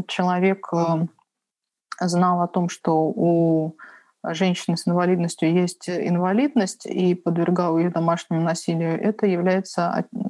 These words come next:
отягчающим обстоятельством. Но если, допустим, у женщины, э, ментальная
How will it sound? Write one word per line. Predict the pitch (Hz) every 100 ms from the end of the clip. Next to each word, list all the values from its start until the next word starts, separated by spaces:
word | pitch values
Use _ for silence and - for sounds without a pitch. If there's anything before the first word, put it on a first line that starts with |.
| -
отягчающим | 180 185 - - 170 165 - 156
обстоятельством. | 160 - 170 160 - - - 165 165 - - -
Но | 196
если, | 196 202 214 214 202 190 185 180 180
допустим, | - 185 185 185 - 175 175 180 175 175
у | 175
женщины, | 180 190 - 190 170 170 180 - - - _ -
э, | 180 180
ментальная | 180 190 185 196 175 175 175 175